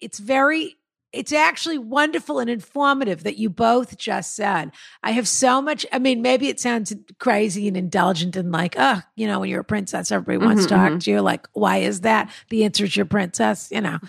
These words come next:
Speaker 2: <laughs>
Speaker 1: But that, that you have your own sets of anxiety or exhaustion or fatigue or whatever it is around knowing when I walk in, people are gonna come up to me and I just don't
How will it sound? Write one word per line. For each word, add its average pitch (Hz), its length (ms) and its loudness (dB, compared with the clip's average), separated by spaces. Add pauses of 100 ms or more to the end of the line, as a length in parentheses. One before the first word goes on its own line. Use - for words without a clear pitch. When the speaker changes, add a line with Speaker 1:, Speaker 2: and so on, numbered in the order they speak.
Speaker 2:
<laughs> 180 180 -18
Speaker 1:
But 269 340 2 (200)
that, 247 360 -2 (280)
that 254 260 -2
you 339 240 4
have 277 340 2
your 254 240 0
own 269 360 0
sets - 520 -2
of 208 120 -2
anxiety 214 760 2
or 190 80 -2
exhaustion 190 720 0
or 185 180 -4 (140)
fatigue 233 560 0
or - 20 2
whatever 208 400 0
it 240 80 2
is 175 300 -4 (400)
around 226 480 2
knowing 190 480 2 (100)
when 196 140 -2
I 208 100 4
walk 254 320 4
in, 214 160 -4
people 185 300 -4
are - 20 -6
gonna 190 140 -8
come 185 120 -8
up 170 180 -8
to 185 100 -12
me 160 240 -8
and 202 100 -6
I 185 80 -2
just 202 540 2
don't 185 260 2